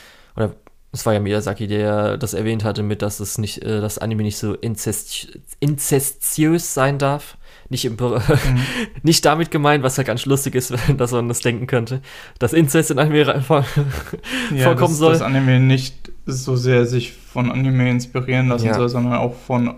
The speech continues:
Speaker 2: außerhalb, äh,
Speaker 1: Ja.
Speaker 2: Einflüsse einfließen
Speaker 1: Aber
Speaker 2: lassen soll.
Speaker 1: d-
Speaker 2: Und ich muss halt sagen, gerade <laughs> deswegen ist es ja auch so lustig, äh, dass, äh, Hideaki Anno da eigentlich ein gutes Gegenbeispiel ist,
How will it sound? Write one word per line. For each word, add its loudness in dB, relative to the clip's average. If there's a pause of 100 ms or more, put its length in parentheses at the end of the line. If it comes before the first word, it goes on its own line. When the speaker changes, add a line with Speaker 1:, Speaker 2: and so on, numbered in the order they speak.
Speaker 2:
außerhalb, -4 (220)
äh, -6 (220)
Speaker 1:
Ja. -6
Speaker 2:
Einflüsse -4
einfließen -6
Speaker 1:
Aber 0
Speaker 2:
lassen 4
soll. -2 (140)
Speaker 1:
d- -10 (200)
Speaker 2:
Und 0
ich -2
muss 2
halt 0
sagen, 2
gerade 2 (260)
<laughs> -20
deswegen 0
ist -2
es -6
ja 2
auch 0
so -6
lustig, -4
äh, 0
dass, -4
äh, -4
Hideaki -4
Anno 0
da -2
eigentlich -2
ein -2
gutes -2
Gegenbeispiel -2
ist, -6